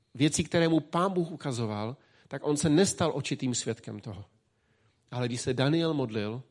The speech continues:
odehrávaly se boje. A tady vidíte určitý princip, jo? Tady klečí nějaký boží muž,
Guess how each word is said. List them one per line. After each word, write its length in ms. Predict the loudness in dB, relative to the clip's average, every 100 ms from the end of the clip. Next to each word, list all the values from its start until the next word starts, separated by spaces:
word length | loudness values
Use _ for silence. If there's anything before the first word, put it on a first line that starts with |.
| _ _ _ _ _
odehrávaly 720 | 2 6 6 6 4 2 0
se 180 | 0 -4
boje. 280 | -4 -6 -8 _ _ _ _ -20 -18 -2
A 80 | 4
tady 180 | 6 8
vidíte 340 | 8 6 6
určitý 420 | 4 2 4 4
princip, 500 | 8 6 6 4 2
jo? 160 | 2 2
Tady 240 | 4 4
klečí 640 | 4 -2 2 4 6 4 4
nějaký 360 | 6 6 6
boží 320 | 6 6 6 6
muž, 440 | 6 4 0